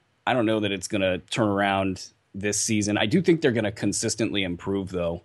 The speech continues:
Even if they sta-, if they stay with the spread and they don't go to Cousins more than five times per game in the post, I think they're gonna continuously improve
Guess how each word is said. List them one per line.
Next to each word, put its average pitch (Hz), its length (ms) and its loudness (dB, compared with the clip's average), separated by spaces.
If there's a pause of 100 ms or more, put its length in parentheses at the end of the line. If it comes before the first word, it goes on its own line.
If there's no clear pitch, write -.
Even 156 240 6
if 143 100 0
they 117 180 2
sta-, 107 380 0
if 104 100 -4
they 104 140 0
stay 120 240 2
with 127 140 0
the 120 80 -6
spread 113 500 2 (460)
and 104 120 -2
they 95 120 0
don't 104 260 -2
go 107 120 0
to 101 60 -2
Cousins 104 420 0
more 101 180 0
than 92 100 -4
five 98 240 2
times 101 240 -4
per 101 120 -6
game 98 200 0
in 95 60 -2
the 95 60 -4
post, 98 400 -2 (280)
I 107 100 0
think 165 200 2
they're 165 120 4
gonna 117 220 2
continuously 98 720 -2
improve 90 480 -4